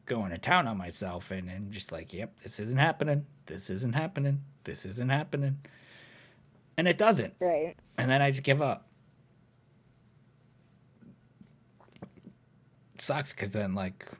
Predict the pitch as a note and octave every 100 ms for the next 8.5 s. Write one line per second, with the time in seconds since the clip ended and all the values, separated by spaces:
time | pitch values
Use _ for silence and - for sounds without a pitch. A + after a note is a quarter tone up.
0 | - - G#2 E2 F2+ - _ - - G#2+
1 | F2+ F2+ C#3+ F3+ - C3+ G#2 F#2 G2+ F#2+
2 | F2+ F#2 F#2 F#2+ F#2+ F2+ - G2 - A2
3 | F#2+ C3+ E3 - - - - - C3 -
4 | C3 A#2+ - - _ _ - _ _ -
5 | _ _ _ _ - - - - _ -
6 | - - _ - _ _ - - - D#3
7 | A#3 D4+ - D#3 G2+ F#2+ B2+ - G2 F#2+
8 | A2 G#2+ G2+ F#2+ F#2